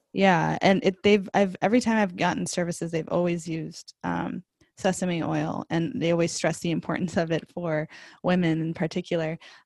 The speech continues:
Um, but yeah, I hadn't heard, I hadn't heard about those other ones. And, um,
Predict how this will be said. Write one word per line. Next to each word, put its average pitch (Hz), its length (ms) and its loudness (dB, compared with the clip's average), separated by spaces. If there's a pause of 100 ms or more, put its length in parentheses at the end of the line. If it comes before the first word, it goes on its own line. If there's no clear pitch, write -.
Um, 170 500 2 (520)
but 180 240 6
yeah, 226 160 6
I 180 40 4
hadn't 190 300 2
heard, 180 560 2 (640)
I 202 40 0
hadn't 214 420 -2
heard 208 260 -2
about 175 220 -2
those 170 260 -2
other 247 180 4
ones. 165 480 -2
And, 233 460 6 (440)
um, 196 380 6